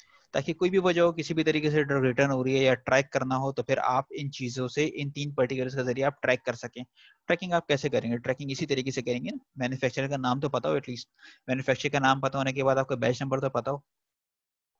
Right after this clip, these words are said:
तो इसके बाद ही आप track कर सकेंगे। तो ये बात हो रही थी एक्सपोर्ट की। Export पे वो rules apply नहीं होंगे, Export पे वो rules apply होंगे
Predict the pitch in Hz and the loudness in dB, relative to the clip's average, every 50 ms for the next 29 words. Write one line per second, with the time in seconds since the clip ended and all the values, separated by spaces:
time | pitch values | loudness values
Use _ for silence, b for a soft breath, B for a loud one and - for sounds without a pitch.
0 | _ _ - 135 131 - - - - - - - - - 156 143 139 131 139 139 | _ _ -8 -6 -6 -6 -6 -10 -10 -10 -10 -8 -4 -2 2 2 2 4 4 2
1 | 131 127 - 113 113 - - - - - - - - - - - _ _ _ _ | 2 2 0 -6 -6 -6 -8 -12 -12 -12 -16 -16 -16 -20 -20 -20 _ _ _ _
2 | b b b b b b b b b _ - 160 160 180 185 170 165 165 170 - | b b b b b b b b b _ -6 -4 0 2 4 6 6 4 4 4
3 | 170 165 165 160 175 160 - 127 - - - 143 139 143 139 - 214 220 - - | 2 2 2 2 2 0 -2 -2 -6 -6 -2 0 0 0 0 -4 -8 -8 -6 -4
4 | 135 139 - - - 151 156 147 151 - 160 180 233 240 - _ _ _ _ _ | -6 -6 -6 -4 -2 0 0 0 0 0 0 0 0 -4 -10 _ _ _ _ _
5 | _ _ _ _ - 135 135 156 151 135 151 180 165 170 156 - 151 147 156 156 | _ _ _ _ -12 -4 0 0 2 2 2 2 2 2 2 4 4 2 2 2
6 | 160 156 156 160 165 175 170 - - 139 - - - 151 143 139 - 147 117 120 | -2 -6 -6 -4 -2 -4 -4 -4 -6 -8 -8 -4 -2 -2 -2 2 2 0 0 0
7 | 123 143 160 165 156 151 156 - - 139 143 143 143 143 143 156 170 | -2 -2 0 0 -2 -2 -2 0 2 2 2 2 -2 -2 -2 -4 -6